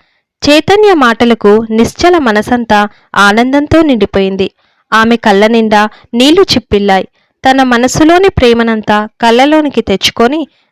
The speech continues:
నిశ్చల కళ్ళలోకి చూస్తూ ముందుకు వంగి నిశ్చల నుదుటి మీద ముద్దు పెట్టుకున్నాడు చైతన్య. ఆ దృశ్యాన్ని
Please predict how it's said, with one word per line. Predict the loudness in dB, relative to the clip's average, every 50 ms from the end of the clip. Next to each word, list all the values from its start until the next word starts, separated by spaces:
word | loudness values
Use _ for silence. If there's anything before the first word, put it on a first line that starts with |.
| _ -2
నిశ్చల | -2 -2 -2 -2 0 0 2 2 2 0 -2 -4 -4 -2
కళ్ళలోకి | 0 2 2 2 2 2 2 2 0 0
చూస్తూ | -2 0 0 0 0 0 -2 -2 0 0 0 0 -2 _ _ _ _ _
ముందుకు | -2 -2 0 0 0 0 2 2
వంగి | 2 2 2 0 0 -2 -2 -2 -4 -6 _ _
నిశ్చల | -4 -2 -2 -2 -4 -2 0 0 2
నుదుటి | 2 2 0 0 0 0 0
మీద | 0 0 0 0 0 0 -2 -2 -4 _ _ _ _ -4
ముద్దు | -2 -2 0 -2
పెట్టుకున్నాడు | 0 0 -2 -4 -4 -4 -4 -2 -2 -2 -2 -2 -2 -2 0 0
చైతన్య. | 0 0 0 -2 -4 -4 -4 -4 -6 -6 -8 _ _ _ _ _ _ _ _ _ -2
ఆ | 0 0 0
దృశ్యాన్ని | 2 0 0 2 0 0 0 0 0 0 0 0 -2 -2 -4 -4